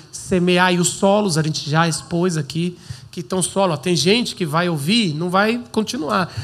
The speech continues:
Tem gente que vai ouvir, vai querer continuar, mas as, as coisas da vida vai fugir. Tem gente que vai continuar. Então, esse é o contexto aqui. E aqui agora ele vai falar uma outra sobre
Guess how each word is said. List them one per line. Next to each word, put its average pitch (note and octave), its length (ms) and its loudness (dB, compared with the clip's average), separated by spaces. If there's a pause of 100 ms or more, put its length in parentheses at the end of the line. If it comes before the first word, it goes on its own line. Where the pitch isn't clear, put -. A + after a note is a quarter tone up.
(140)
Tem G3 140 4
gente A3+ 200 4
que - 80 -4
vai G3 120 6
ouvir, F3+ 200 4
vai G#3+ 140 4
querer G#3 340 4
continuar, G#3+ 420 2
mas G3+ 200 2
as, - 220 -2
as - 120 -6
coisas F#3+ 320 0
da F#3 140 2
vida F3 320 0
vai E3+ 220 2
fugir. F#3 420 -2 (320)
Tem C#4 160 0
gente G#3+ 240 6
que B3 80 -2
vai G3+ 320 4
continuar. A#3+ 640 -2 (220)
Então, C4 300 2 (400)
esse A#3+ 340 2
é C4+ 60 8
o C4 40 4
contexto D4 640 0
aqui. F3 400 0 (320)
E A#3 140 -2
aqui A#3+ 340 0
agora A3 320 6
ele A#3 80 2
vai A#3 80 4
falar A#3+ 180 4
uma C4+ 200 4
outra D4+ 540 2
sobre C4+ 640 -4